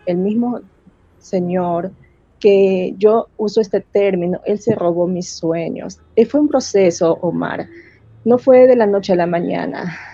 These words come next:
pero yo decía, "¿Cómo voy a, a llegar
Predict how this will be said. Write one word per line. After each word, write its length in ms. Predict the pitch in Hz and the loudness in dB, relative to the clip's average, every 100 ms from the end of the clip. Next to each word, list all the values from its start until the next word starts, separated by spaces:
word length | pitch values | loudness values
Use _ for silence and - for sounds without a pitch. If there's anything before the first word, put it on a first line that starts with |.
| - _ | -20 _
pero 260 | 202 190 190 | 2 4 4
yo 160 | 220 | 6
decía, 460 | 254 262 - 240 240 _ _ | 4 4 0 -2 -2 _ _
"¿Cómo 280 | 277 285 302 | -2 0 0
voy 240 | 233 247 269 | 0 2 2
a, 180 | 262 233 _ | -2 -4 _
a 220 | 202 190 185 | -8 -6 -2
llegar 440 | 202 190 214 233 | 0 0 0 -2